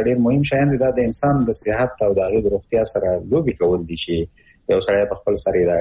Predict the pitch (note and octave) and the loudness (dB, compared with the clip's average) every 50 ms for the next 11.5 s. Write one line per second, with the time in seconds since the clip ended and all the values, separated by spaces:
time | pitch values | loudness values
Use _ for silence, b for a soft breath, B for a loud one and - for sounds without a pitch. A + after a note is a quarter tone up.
0 | E2+ E2+ F2 F#2 G#2 C3 C#3+ - D#3 E3+ G3+ G3 F#3 F3+ E3 E3 D#3+ D3 - D#3 | -2 -2 -2 0 0 0 0 -2 0 0 2 2 2 0 0 0 0 0 0 0
1 | C#3+ D3 D3 C#3 C3 B2+ C#3+ C#3 - - D#3 D3+ C#3 - A#2+ A#2+ A#2+ B2 A#2+ - | 0 0 0 0 0 0 0 -2 -2 0 0 0 0 -2 -2 -2 0 0 0 -2
2 | - A2+ A#2+ B2 A#2 A#2 A2 A2 A2 A#2 A2+ - - G2 G2 F2+ - - F#2 F#2 | -2 -2 0 0 2 2 2 2 2 2 0 -2 -4 -4 -4 -4 -4 -4 -2 0
3 | G2 G#2 A2+ A#2+ A#2+ A#2+ A#2 A#2 A#2 A2 G#2+ G#2+ A2 A2+ A2+ A2 - A2 G#2+ G#2+ | 0 0 0 0 0 2 2 2 2 2 0 0 0 0 -2 -2 -2 -4 -4 -4
4 | G2+ G2 G2+ G#2 A2 G2+ G2+ G2+ G2+ G#2 G#2 G#2 - G2+ F#2+ F#2+ F#2+ F#2+ - - | -4 -6 -6 -6 -8 -4 -2 0 2 2 2 0 -4 -8 -12 -12 -12 -16 -10 -6
5 | A2+ A2 G#2 G2+ G2+ G2 G#2 G#2+ G2 G2 G2 A2+ A#2 A#2 A#2 - G#2+ G2+ G2 F#2+ | -4 -2 -2 -2 -2 0 0 0 0 0 0 0 0 0 0 -4 -6 -4 -4 -6
6 | - _ b b b b b b b _ - F#2+ F#2+ F#2 E2+ - - F2+ F#2+ G2 | -6 _ b b b b b b b _ -4 -2 0 0 0 0 -2 0 0 0
7 | - - - - - - G2 - - - F2+ F2 F#2+ F#2+ F#2+ G2 G2+ A#2 A#2 A2+ | 0 -2 -2 0 0 0 0 -2 -6 -10 -4 -2 0 0 0 2 2 2 4 4
8 | G#2 G#2 G2+ F#2+ F2+ F2+ F2+ F2+ E2+ - - A2+ G#2+ G2 F#2+ - F#2 F#2+ - - | 4 4 4 4 2 2 2 0 0 0 0 -2 -2 -2 0 -2 -4 -4 -2 -2
9 | A2+ G#2+ G#2 G2+ G2 - G2 F#2+ F#2+ F#2 F#2+ F#2 - - B2 A#2 G#2+ - - G2 | 0 0 0 0 0 0 2 2 2 2 2 0 0 0 0 0 0 0 -4 -8
10 | F#2 G2+ G#2 G2+ G#2 G2 G2 G2 F#2+ - F#2+ F#2 G2+ A2 G#2 G#2 G2 F#2+ F#2 - | -6 -4 0 0 2 2 2 0 0 -2 -2 -2 0 0 2 2 0 0 -2 -4
11 | A2+ G#2 G#2 G#2 - - - - G#2+ | -2 0 2 2 2 2 0 0 0